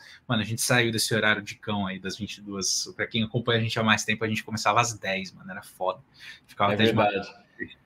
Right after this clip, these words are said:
Speaker 2: Eu quero
Speaker 1: É.
Speaker 2: falar uma coisa. Eu quero
Speaker 1: Ah,
Speaker 2: falar uma coisa antes da gente
Speaker 1: eu quero
Speaker 2: falar
Speaker 1: saber
Speaker 2: sobre esse
Speaker 1: se tá
Speaker 2: comentário do
Speaker 1: tudo bem.
Speaker 2: Iago.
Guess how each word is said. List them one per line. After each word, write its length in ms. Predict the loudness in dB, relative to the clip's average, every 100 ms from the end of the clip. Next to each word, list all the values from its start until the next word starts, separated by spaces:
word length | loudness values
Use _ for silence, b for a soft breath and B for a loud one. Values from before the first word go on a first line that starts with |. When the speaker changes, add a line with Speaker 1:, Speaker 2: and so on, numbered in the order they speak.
| _ _ _ _ 6
Speaker 2:
Eu 180 | 8
quero 140 | 10 10
Speaker 1:
É. 20 |
Speaker 2:
falar 160 | 12 10
uma 180 | 10 10
coisa. 380 | 10 10 6
Eu 120 | 2 6
quero 160 | 12
Speaker 1:
Ah, 40 | 12
Speaker 2:
falar 160 | 12
uma 160 | 10 8
coisa 200 | 8 6
antes 120 | 6
da 80 | 4
gente 160 | 6
Speaker 1:
eu 60 | 8
quero 20 |
Speaker 2:
falar 180 | 8 8
Speaker 1:
saber 120 | 8
Speaker 2:
sobre 120 | 8
esse 80 | 6
Speaker 1:
se 40 | 4
tá 60 |
Speaker 2:
comentário 360 | 4 6 6 8
do 40 |
Speaker 1:
tudo 100 | 6
bem. 80 | 6
Speaker 2:
Iago. 400 | 6 4 2 -6